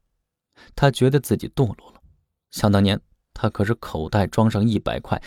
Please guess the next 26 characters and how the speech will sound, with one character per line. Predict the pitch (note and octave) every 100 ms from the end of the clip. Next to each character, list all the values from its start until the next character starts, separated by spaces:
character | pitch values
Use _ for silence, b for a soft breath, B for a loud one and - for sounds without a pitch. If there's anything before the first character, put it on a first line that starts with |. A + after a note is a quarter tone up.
| B
也 | -
能 | G2 A2
高 | - A2
兴 | A2 G2
半 | F#2+ F#2+
天 | - G#2
的 |
主， | - G#1+ - _ _ _ B B
要 | C#3+ D#3+
是 | D#3
出 | - D#3+
远 | B2 C#2+
门， | C2 F2 b b -
都 | D#3
会 | D3
缝 | A#2+ A2+
个 | C#3+
内 | D3 D#3+
衣 | D3
口 | E3 - -
袋 | - A2 - _
装 | - C3+
五 | A2 C2+
十 | -
块 | G#2+
钱， | F#2 -